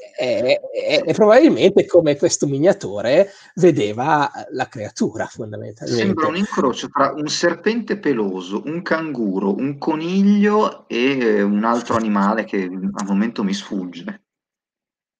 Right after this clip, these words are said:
Speaker 1: E se, eh, se Giacomo mostri il, eh, Maxe-, Me-, Mecle-, mm, Macles-,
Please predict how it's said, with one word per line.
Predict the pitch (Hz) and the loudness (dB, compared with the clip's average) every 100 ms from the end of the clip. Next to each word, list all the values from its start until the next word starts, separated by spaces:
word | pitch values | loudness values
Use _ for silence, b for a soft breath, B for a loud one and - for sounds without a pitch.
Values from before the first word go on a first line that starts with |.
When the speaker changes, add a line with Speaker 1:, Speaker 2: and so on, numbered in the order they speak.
| _ _ _ _ _ _ _ _ _ _ _ B B _ | _ _ _ _ _ _ _ _ _ _ _ B B _
Speaker 1:
E | - 226 175 - | 6 6 6 2
se, | - - 254 294 | 0 6 8 8
eh, | - 185 185 165 - | 6 4 4 2 -6
se | - - 247 | -10 0 0
Giacomo | 196 208 - 185 | 2 0 2 2
mostri | 175 196 - 190 196 190 156 156 | 0 -2 -2 0 2 0 -2 -4
il, | 156 | -2
eh, | 151 143 139 139 135 135 135 131 127 120 _ _ _ _ _ 147 139 139 135 - _ | -2 -2 -4 -4 -6 -8 -6 -6 -6 -8 _ _ _ _ _ -10 -8 -6 -8 -10 _
Maxe-, | 170 165 - - 202 185 160 | -6 -6 -6 -4 0 0 0
Me-, | 165 165 160 160 160 | 2 2 2 0 2
Mecle-, | 165 165 180 180 - | 2 4 6 6 4
mm, | 131 107 107 110 _ B B B B B B B - - _ B B B B 151 | -4 -8 -10 -12 _ B B B B B B B -20 -20 _ B B B B 2
Macles-, | 170 - 202 185 - - _ | 2 2 4 4 4 -4 _